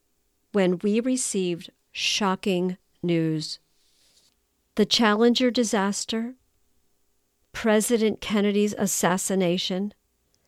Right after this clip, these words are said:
and the World Trade Center attacks. That's how I remember the beginning of the pandemic.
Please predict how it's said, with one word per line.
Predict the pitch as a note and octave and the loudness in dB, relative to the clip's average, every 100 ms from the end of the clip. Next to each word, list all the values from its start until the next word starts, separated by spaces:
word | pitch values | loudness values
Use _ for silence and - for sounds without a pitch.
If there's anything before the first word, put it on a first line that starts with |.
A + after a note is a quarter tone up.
| _ _ _ _ _ _ _ | _ _ _ _ _ _ _
and | G#3 F#3+ | 0 2
the | F3+ | 0
World | F3 G3 G3 G3+ - | 0 2 2 0 -8
Trade | - - F#3 F3+ - | -12 -2 0 0 -4
Center | - - F#3 F3 E3+ - | -10 -4 0 2 0 -4
attacks. | F#3 - F3 D#3+ D#3+ - - _ _ _ _ _ _ _ _ _ _ _ _ _ _ _ | -10 -8 -6 -6 -8 -16 -18 _ _ _ _ _ _ _ _ _ _ _ _ _ _ _
That's | G3+ F#3 F#3+ - | 4 4 2 -6
how | G3+ A3+ G#3+ | -4 0 0
I | - F#3 G3 | 2 0 2
remember | G3 G3+ F3 D#3+ D#3+ D#3 - | 2 2 4 2 0 -4 -4
the | D#3+ | -4
beginning | F3 D#3 F3 E3 E3 E3+ - _ | -4 2 4 4 2 0 -8 _
of | F3 | -4
the | D#3+ | -2
pandemic. | D#3+ E3+ D#3+ D#3 D3 C#3+ C#3 | -2 0 0 2 0 0 -4